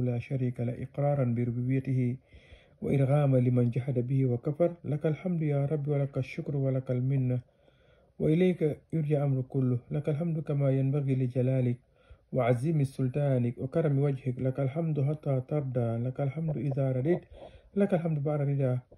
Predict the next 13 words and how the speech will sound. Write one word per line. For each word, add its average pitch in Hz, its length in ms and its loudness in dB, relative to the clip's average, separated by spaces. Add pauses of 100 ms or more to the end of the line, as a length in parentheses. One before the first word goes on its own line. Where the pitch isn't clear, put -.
(340)
ونشهد 151 360 2
أن 147 240 0
سيدنا 143 360 0
ونبينا 143 460 0
مولانا 143 520 0
محمدا 143 840 0
عبد 156 200 -2
رسوله 165 440 2 (580)
المصطفى 185 480 4
الذي 180 440 4
أعطي 175 320 0
جوامع 160 360 4
الكلم 139 520 2